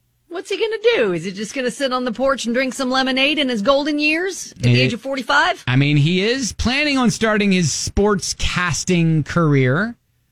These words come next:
Speaker 2: with Fox.
Speaker 1: Yes.
Speaker 2: But he could be starting an OnlyFans.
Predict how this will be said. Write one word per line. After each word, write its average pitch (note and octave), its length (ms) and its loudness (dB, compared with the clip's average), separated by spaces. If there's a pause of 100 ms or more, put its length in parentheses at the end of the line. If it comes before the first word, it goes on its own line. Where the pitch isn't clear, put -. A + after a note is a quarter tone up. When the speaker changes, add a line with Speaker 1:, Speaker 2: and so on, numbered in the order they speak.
(140)
Speaker 2:
with C#3 240 2
Fox. - 840 -4 (280)
Speaker 1:
Yes. D#3+ 540 0
Speaker 2:
But G3+ 240 0
he A3+ 220 0
could F4 360 0
be C4+ 180 2
starting B3+ 440 2
an A#3 60 2
OnlyFans. G#3+ 1000 0